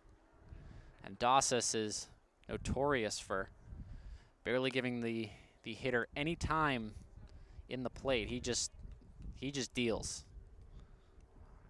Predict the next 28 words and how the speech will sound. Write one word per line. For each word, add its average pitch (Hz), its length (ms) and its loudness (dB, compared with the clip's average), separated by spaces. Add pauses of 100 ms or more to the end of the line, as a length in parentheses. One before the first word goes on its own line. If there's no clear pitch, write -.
(360)
What - 140 -8
you're 107 100 -4
seeing 135 300 2
right 131 200 8
now 131 220 8
on 131 120 6
the 123 60 0
mound 127 300 6
is 113 260 0 (920)
probably 135 280 8
a 131 40 6
little 160 180 6
faster, 160 480 8
but 117 120 4
not 127 160 4
much 131 240 6
faster 113 360 4
than 113 120 2
the 110 80 -2
tempo 117 320 2
he'll 113 120 4
be 107 120 0
pitching 120 320 2
at 98 160 0
today. 95 320 2 (840)
And - 80 -12
of - 120 -6
course, 131 280 4